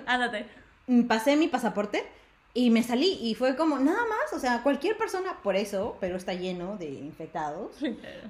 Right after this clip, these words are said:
Speaker 2: porque nadie te evaluaba
Speaker 1: No,
Speaker 2: nada en el
Speaker 1: bueno.
Speaker 2: aeropuerto.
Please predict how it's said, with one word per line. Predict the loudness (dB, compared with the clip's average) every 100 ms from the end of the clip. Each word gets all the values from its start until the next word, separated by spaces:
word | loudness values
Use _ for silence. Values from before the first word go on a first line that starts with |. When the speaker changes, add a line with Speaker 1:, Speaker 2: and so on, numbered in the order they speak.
| 0
Speaker 2:
porque | 0 2 0
nadie | 0 2 2 2
te | 2 2 2 0
evaluaba | 0 2 2 2
Speaker 1:
No, |
Speaker 2:
nada | 0 0
en | 2
el |
Speaker 1:
bueno. | 2 0
Speaker 2:
aeropuerto. | -2 -2 -4 -4 -10